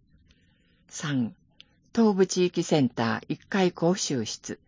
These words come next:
二月六日火曜、午前九時半から正午、午後二時から四時。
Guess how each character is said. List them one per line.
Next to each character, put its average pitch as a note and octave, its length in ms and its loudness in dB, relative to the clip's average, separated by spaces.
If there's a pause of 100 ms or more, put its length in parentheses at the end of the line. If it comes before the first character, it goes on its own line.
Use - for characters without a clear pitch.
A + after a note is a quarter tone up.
(600)
二 F#3+ 140 2
月 A#3 260 4
六 F#3+ 180 4
日 E3+ 200 -2
火 D#3+ 160 -2
曜、 C3 340 4
午 A#3 180 2
前 F#3 220 2
九 F3 140 -6
時 A3+ 100 4
半 G3+ 260 0
か A#2+ 140 -4
ら A#2 120 -2
正 C3 300 2
午、 G2+ 220 -2 (420)
午 F#3 160 4
後 C3 200 2
二 G3+ 160 2
時 G#3+ 140 0
か A#2 180 -6
ら B2 200 -2
四 B2 200 0
時。 - 220 -12